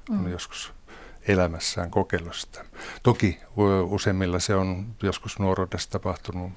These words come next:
Speaker 1: satunnainen kokeilu ja se on siinä. Et sit jos katsotaan niin kuin tämmöistä vähän, ää, pysyvämmän käytön mittareita, niin kuusi prosenttia suomalaisista ilmoitti kaksituhatta neljätoista etuuden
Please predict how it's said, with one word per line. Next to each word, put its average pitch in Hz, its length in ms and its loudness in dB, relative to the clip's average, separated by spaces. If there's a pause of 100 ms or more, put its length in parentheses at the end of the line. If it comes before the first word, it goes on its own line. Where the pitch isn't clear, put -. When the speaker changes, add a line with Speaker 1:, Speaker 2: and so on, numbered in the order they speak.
(120)
Speaker 1:
satunnainen 90 500 0
kokeilu 90 380 -2
ja 90 140 -6
se - 160 -6
on 87 120 -6
siinä. 90 280 -6 (1000)
Et 101 180 2
sit - 240 0
jos 98 140 4
katsotaan 95 800 4 (640)
niin 98 220 0
kuin 90 120 -2
tämmöistä 92 400 2
vähän, 98 320 6
ää, 90 320 4 (100)
pysyvämmän 98 560 4
käytön 87 340 2
mittareita, 90 640 0
niin 92 180 -2
kuusi 104 280 0 (100)
prosenttia 85 580 -2 (460)
suomalaisista 87 800 2 (640)
ilmoitti 90 440 0
kaksituhatta - 580 -2
neljätoista 87 680 0
etuuden 90 480 -2